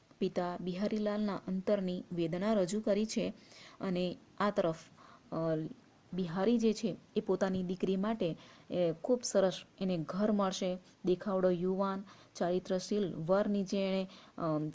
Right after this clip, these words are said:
ખેવના રાખી હતી, પરંતુ દરેક જગ્યાએથી જ્યારે નીલા માટે, નીલાને જે પણ છોકરાઓ જોઈ જતા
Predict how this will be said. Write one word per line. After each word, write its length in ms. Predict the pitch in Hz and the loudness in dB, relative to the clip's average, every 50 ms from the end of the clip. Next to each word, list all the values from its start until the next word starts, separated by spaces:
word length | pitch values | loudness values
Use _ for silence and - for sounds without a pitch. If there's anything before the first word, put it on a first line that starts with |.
| - | -6
ખેવના 380 | - - 226 202 196 202 196 190 | -2 0 2 2 2 0 -2 0
રાખી 320 | 190 185 185 - 262 262 | -2 -2 -2 0 2 4
હતી, 380 | 277 262 220 - 190 175 190 220 - - - - - - - - | 4 4 2 2 0 -2 -2 -4 -10 -14 -20 -20 -20 -20 -6 -2
પરંતુ 560 | - 214 226 226 220 233 226 220 220 226 226 - - - - - - | 0 0 2 0 2 2 2 2 2 0 -2 -6 -12 -20 -20 -16 -14
દરેક 480 | 214 180 165 185 180 208 247 240 240 - | -4 4 6 8 8 8 8 4 4 2
જગ્યાએથી 520 | - 208 180 185 208 214 214 - 185 143 - - - | 2 2 4 4 2 2 4 2 0 -2 -2 -6 -8
જ્યારે 440 | 160 - 208 202 196 190 190 202 - | -4 -2 0 0 0 0 -2 -4 -4
નીલા 320 | 190 185 190 190 202 202 | -4 -2 -2 0 0 0
માટે, 360 | 208 202 202 196 180 - 160 - | 0 0 0 0 0 -2 -4 -2
નીલાને 420 | - 175 190 196 202 202 202 202 196 | -4 -4 -2 0 0 0 0 -2 -2
જે 140 | 180 190 190 | -2 -4 -2
પણ 200 | - - 220 214 | -2 0 -2 -2
છોકરાઓ 480 | - - 196 - - 185 180 185 185 | -2 -4 -4 0 0 2 4 4 2
જોઈ 260 | 175 170 - 196 233 | 2 0 0 0 0
જતા 400 | 247 247 226 - - 180 175 180 | 2 2 0 0 0 -2 -2 -2